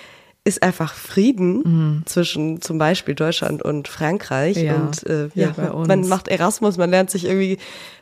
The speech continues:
Speaker 1: bei einer Party kennen, aber um Gottes Willen sind zwei junge Menschen zum Glück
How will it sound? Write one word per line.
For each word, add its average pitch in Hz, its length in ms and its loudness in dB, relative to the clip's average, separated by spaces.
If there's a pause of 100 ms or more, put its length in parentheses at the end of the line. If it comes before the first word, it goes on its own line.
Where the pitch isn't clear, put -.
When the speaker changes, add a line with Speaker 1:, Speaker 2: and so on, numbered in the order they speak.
Speaker 1:
bei 208 120 4
einer 180 160 4
Party 196 380 2
kennen, 233 500 2 (120)
aber 170 420 0 (420)
um 196 100 -2
Gottes 190 340 0
Willen 185 460 4
sind 180 240 0
zwei 180 160 -2
junge 175 220 2
Menschen 185 500 2 (160)
zum 170 240 -4
Glück 175 400 2